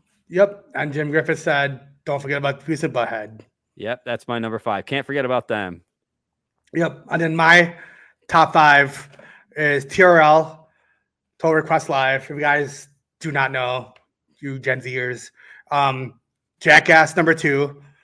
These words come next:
Speaker 1: number three, Jersey Shore, Pump It Up. Uh, number four is Real World, and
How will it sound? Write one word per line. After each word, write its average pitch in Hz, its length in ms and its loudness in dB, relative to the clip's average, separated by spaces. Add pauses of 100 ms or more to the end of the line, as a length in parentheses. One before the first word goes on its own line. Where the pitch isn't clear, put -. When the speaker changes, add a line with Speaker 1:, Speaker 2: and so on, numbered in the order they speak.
(220)
Speaker 1:
number 156 160 -8
three, 165 260 2
Jersey 160 220 0
Shore, 143 580 -4
Pump 147 200 -2
It 151 60 -2
Up. 139 300 -2 (640)
Uh, 127 520 0
number 147 200 -4
four 165 340 2
is 139 100 -8
Real 165 260 4
World, 185 380 4
and 175 80 -8